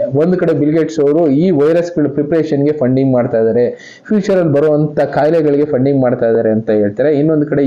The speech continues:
ಇದ್ರಲ್ಲಿ ತೋರಿಸ್ತಾ ಇರೋದು ಡೆಂಗ್ಯೂ, ಚಿಕನ್ ಗುನ್ಯಾ, ಇನ್ನ ಬೇರೆ ಬೇರೆ ಕಾಯಿಲೆಗಳು ಮನುಷ್ಯರಲ್ಲಿ ಕಾಡ್ತಾ ಇರುತ್ತೆ. ಅದಕ್ಕೆ ಇಂಜೆಕ್ಷನ್ ಅನ್ನೋದು ಕೊಡೋದು ಕಷ್ಟ ಆಗ್ಬೋದು. ಅದನ್ನ ಏನ್ ಮಾಡ್ತಾ ಇದ್ದಾರೆ ಇವ್ರು, ಜೆನೆಟಿಕಲಿ ಮಾಡಿಫೈ ಮಾಡ್ತಾ ಇದ್ದಾರೆ ಈ ಸೊಳ್ಳೆಗಳನ್ನ.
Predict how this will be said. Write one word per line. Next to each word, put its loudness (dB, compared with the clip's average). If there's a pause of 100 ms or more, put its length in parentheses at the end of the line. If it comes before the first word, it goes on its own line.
(100)
ಇದ್ರಲ್ಲಿ 0
ತೋರಿಸ್ತಾ 0
ಇರೋದು 0 (140)
ಡೆಂಗ್ಯೂ, 2 (140)
ಚಿಕನ್ -2
ಗುನ್ಯಾ, 2
ಇನ್ನ 0
ಬೇರೆ 0
ಬೇರೆ 0
ಕಾಯಿಲೆಗಳು 0
ಮನುಷ್ಯರಲ್ಲಿ -2
ಕಾಡ್ತಾ -2
ಇರುತ್ತೆ. -2 (460)
ಅದಕ್ಕೆ 0
ಇಂಜೆಕ್ಷನ್ 0
ಅನ್ನೋದು 0
ಕೊಡೋದು 0
ಕಷ್ಟ -4
ಆಗ್ಬೋದು. 0 (160)
ಅದನ್ನ 0 (120)
ಏನ್ 2
ಮಾಡ್ತಾ -2
ಇದ್ದಾರೆ 2
ಇವ್ರು, 2
ಜೆನೆಟಿಕಲಿ 0
ಮಾಡಿಫೈ 0
ಮಾಡ್ತಾ -2
ಇದ್ದಾರೆ 0
ಈ 0
ಸೊಳ್ಳೆಗಳನ್ನ. 0